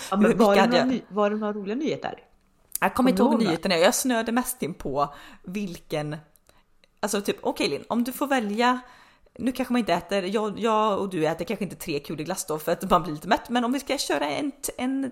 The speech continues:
Speaker 2: trekombo på
Speaker 1: En trestegsraket.
Speaker 2: Ja, på
Speaker 1: Mm.
Speaker 2: glass. Vad, vad finns i
Speaker 1: En
Speaker 2: bägaren?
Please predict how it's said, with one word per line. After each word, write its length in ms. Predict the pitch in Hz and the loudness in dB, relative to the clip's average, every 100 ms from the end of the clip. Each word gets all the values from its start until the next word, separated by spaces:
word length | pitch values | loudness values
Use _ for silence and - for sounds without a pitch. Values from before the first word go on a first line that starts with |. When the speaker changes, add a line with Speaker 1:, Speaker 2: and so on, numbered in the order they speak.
| - | -8
Speaker 2:
trekombo 1000 | - 302 220 156 - 208 160 175 180 240 403 - - | -8 -4 -4 -4 -4 -4 -4 -4 -4 -4 -6 -10 -14
på 120 | - | 0
Speaker 1:
En 140 | 202 208 | 2 6
trestegsraket. 920 | 220 185 160 165 160 196 - - - | 4 4 0 -2 -2 0 -2 -4 -8
Speaker 2:
Ja, 160 | - 160 | -2 -2
på 80 | 170 | 0
Speaker 1:
Mm. 160 | 180 | 2
Speaker 2:
glass. 420 | 208 220 214 - - | 4 2 0 -8 -10
Vad, 800 | 185 196 214 196 196 185 180 175 - _ _ _ | -6 0 0 0 -2 -2 -4 -6 -14 _ _ _
vad 120 | - 196 | -4 -2
finns 240 | 190 190 | -4 -2
i 20 | |
Speaker 1:
En 120 | 196 | 0
Speaker 2:
bägaren? 360 | 165 165 165 - | 0 0 -6 -8